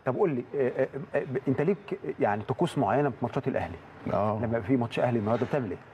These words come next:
Speaker 2: آه، هو، هو عامة، يعني، الأول، آه، آه، آه، ليه الأهلي الأول؟ عشان
Speaker 1: أيوة.
Speaker 2: ده سؤال مهم.
Speaker 1: جميل.
Speaker 2: آه،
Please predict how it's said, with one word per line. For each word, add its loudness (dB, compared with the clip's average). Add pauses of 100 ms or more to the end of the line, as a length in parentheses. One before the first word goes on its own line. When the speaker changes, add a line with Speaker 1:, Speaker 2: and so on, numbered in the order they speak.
(300)
Speaker 2:
آه، 4 (340)
هو، 4 (540)
هو 2
عامة، 2
يعني، 2
الأول، 2
آه، 0 (720)
آه، 2 (120)
آه، 4 (440)
ليه 6
الأهلي 0
الأول؟ 0
عشان 0
Speaker 1:
أيوة. 6
Speaker 2:
ده 4
سؤال 2
مهم. 2
Speaker 1:
جميل. 4 (640)
Speaker 2:
آه، 6